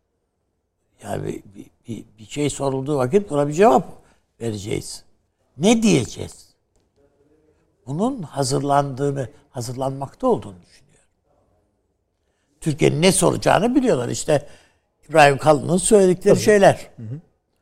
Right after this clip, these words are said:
Speaker 1: Bir takım önerilerde bulundu. Şu oldu, bu oldu.
Speaker 2: Hayır, bir de şu boyutu var. Onlar da bir şey söyleyecek. Yani, "Biz de şunu istiyoruz." diyecek.
Speaker 1: Hayır,
Speaker 2: Ne
Speaker 1: tabii, yani ne
Speaker 2: söyleyeceksin yani?
Speaker 1: söyleyeceğiz?
Speaker 2: Yani, yani.
Speaker 1: Yani öyle bir şey söyleyelim ki
Speaker 2: Hı hı.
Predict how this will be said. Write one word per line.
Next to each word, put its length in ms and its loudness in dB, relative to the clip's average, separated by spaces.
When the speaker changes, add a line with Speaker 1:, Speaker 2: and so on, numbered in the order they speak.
Speaker 1:
Bir 40 -20
takım 300 0
önerilerde 880 2
bulundu. 760 -4
Şu 260 -6
oldu, 540 -4
bu 120 -4
oldu. 560 0
Speaker 2:
Hayır, 180 -6
bir 80 -4
de 60 2
şu 200 -2
boyutu 320 6
var. 140 6
Onlar 480 4
da 140 4
bir 40 0
şey 200 6
söyleyecek. 580 8
Yani, 220 6
"Biz 140 4
de 80 8
şunu 180 4
istiyoruz." 440 8
diyecek. 300 0
Speaker 1:
Hayır, 240 2
Speaker 2:
Ne 120 10
Speaker 1:
tabii, 140 8
yani 80 12
ne 60 10
Speaker 2:
söyleyeceksin 440 10
yani? 140 10
Speaker 1:
söyleyeceğiz? 400 4
Speaker 2:
Yani, 100 -2
yani. 520 -6
Speaker 1:
Yani 260 0
öyle 300 8
bir 60 0
şey 180 6
söyleyelim 640 4
ki 200 6
Speaker 2:
Hı 60 -16
hı. 40 -14